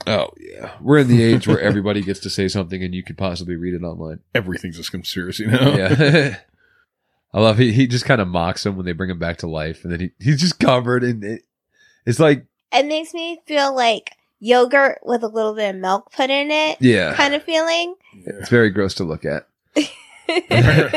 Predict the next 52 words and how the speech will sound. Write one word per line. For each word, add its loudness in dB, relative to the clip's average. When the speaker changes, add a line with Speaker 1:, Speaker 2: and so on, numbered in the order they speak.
Speaker 2:
apparently 2
he -4
hated -6
milk -12
too. -12
Speaker 1:
Yeah. -4
Well, 4
it 4
Speaker 3:
Oh. 6
Speaker 1:
wasn't 4
milk. 4
Speaker 2:
<laughs> -2
No? 0
Speaker 1:
No. -14
It -8
would -6
spoil 0
in -8
the -10
heat. -6
They -4
were 2
having 2
Speaker 2:
Oh, 2
Speaker 1:
a 2
lot 2
Speaker 2:
right. 0
Speaker 1:
of -6
problems -6
with -8
the 0
heat. 6
Speaker 2:
Yeah, 4
they 2
had 4
a 0
lot 2
of -6
problems. -8
Did 0
you -2
know 4
that, -8
uh, 4
the 0
scene 0
where 0
the, -2
I -2
guess 0
that 0
Promethean -2